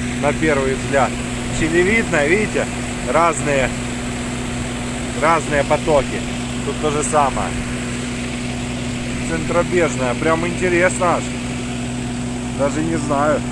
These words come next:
Даже не знаю, что сказать, ребят. Красиво, да?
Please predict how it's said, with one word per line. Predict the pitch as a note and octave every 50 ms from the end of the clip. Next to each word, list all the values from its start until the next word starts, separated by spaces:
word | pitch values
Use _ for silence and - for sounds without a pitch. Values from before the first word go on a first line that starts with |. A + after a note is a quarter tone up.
| B2 B2 - A#2+ A#2+ A#2+ B2 B2 B2 B2 B2 B2 B2 - - - - - - - - - - - - - A#2+ -
Даже | D3 D#3+ E3 E3 F3 F3+
не | F3+ F#3 F3+
знаю, | - F3 F3+ F3 F3+ F3+ F3
что | - - F3+ E3+
сказать, | - - F3 F3+ D#3+ D#3+ D#3 D3+ D3 -
ребят. | C#3+ C3+ A#2+ A#2+ G2+ F2 A#2+ - - B2 B2 A#2+ A#2+ - B2 - - - - - - - - - - - B2 B2 - - - B2 B2 B2 B2 - - - B2 B2 B2 - - - - - - - - - -
Красиво, | C#3 D3+ F3 - - - - F3 E3 D3+ D3+ D3 C#3+
да? | D#3 F3+ G3+